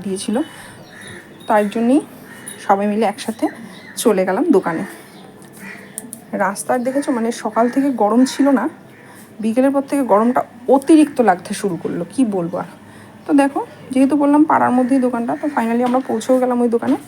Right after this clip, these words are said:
এই দেখো, কি সুন্দর করে ছোট্টর মধ্যে পুজোটা করেছে, খুবই ভালো লাগলো দেখে। দাদার দোকানটা ছোটোর মধ্যেই,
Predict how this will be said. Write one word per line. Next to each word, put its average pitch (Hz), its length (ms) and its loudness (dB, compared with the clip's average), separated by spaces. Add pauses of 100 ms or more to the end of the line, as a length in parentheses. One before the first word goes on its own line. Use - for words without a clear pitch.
(540)
এই - 80 -8
দেখো, 214 340 -10
কি 269 60 4
সুন্দর 233 320 0
করে 233 180 -4
ছোট্টর 233 340 -8
মধ্যে 220 220 -2
পুজোটা 226 320 -2
করেছে, 214 320 -2
খুবই 226 220 -4
ভালো 208 260 2
লাগলো 208 240 2
দেখে। 208 320 -4 (2500)
দাদার 220 300 0
দোকানটা 220 300 -4
ছোটোর 226 320 -6
মধ্যেই, 220 280 -4